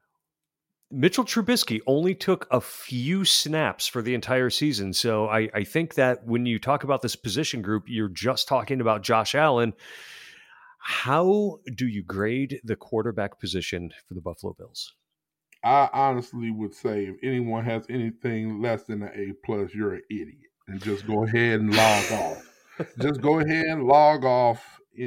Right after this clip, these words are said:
Speaker 2: uh, end all social media and any kind of contact. If you have a problem, once again, man, I c-, and I, I give the same energy, man. I give the same energy, man.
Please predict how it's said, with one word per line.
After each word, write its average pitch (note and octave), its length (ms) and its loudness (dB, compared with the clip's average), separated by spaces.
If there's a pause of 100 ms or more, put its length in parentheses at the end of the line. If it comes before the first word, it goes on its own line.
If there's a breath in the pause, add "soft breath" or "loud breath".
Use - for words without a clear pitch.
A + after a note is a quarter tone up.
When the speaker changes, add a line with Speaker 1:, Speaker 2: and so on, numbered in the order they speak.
Speaker 2:
uh, G#2 340 -6 (440)
end C#3+ 340 0
all D3 300 6
social D3 420 -2
media C#3 460 2
and C3 420 0
any C#3+ 280 -4
kind B2+ 180 0
of A#2 100 -6
contact. G2+ 680 -6
If F#2+ 160 -8
you C3 140 -4
have C#3 220 2
a B2 60 0
problem, A#2+ 480 2 (640 loud breath)
once F#3+ 260 4
again, F3 400 4
man, C#3 220 -2
I D#3 140 4
c-, - 180 -12
and C3 140 -2
I, G3 160 6 (340)
I B2+ 140 4
give E3+ 240 10
the F#3 80 2
same F#3+ 360 6
energy, G3 380 2
man. F3+ 540 6 (100)
I G2+ 100 -4
give D#3 220 2
the D#3+ 80 -2
same E3 400 -2
energy, A#2 380 -2
man. A2 320 -4